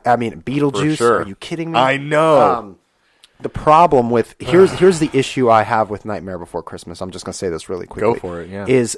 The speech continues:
Speaker 1: the marketing machine it turned into. So
Speaker 2: Yes.
Speaker 1: there's, there's imaging behind, like, the, the, the people, people that wear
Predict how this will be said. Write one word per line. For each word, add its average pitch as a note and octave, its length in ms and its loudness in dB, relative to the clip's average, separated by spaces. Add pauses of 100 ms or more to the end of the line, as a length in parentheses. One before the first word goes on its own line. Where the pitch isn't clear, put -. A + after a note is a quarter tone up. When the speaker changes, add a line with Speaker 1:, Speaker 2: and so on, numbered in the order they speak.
Speaker 1:
the A#2 120 -6
marketing B2 560 0
machine A2 380 -10
it - 160 -14
turned D3+ 440 -2
into. E2 440 -8 (360)
So B2 280 6
Speaker 2:
Yes. A2+ 80 2
Speaker 1:
there's, A#2+ 220 0
there's A#2 320 -2
imaging A#2+ 520 -2
behind, G#2+ 300 -2
like, B2+ 160 -2 (280)
the, D#3 100 -2
the, - 160 -8 (100)
the - 100 -20 (160)
people, G#3 560 0 (240)
people F#3+ 320 -2
that D3 240 0
wear C3+ 560 2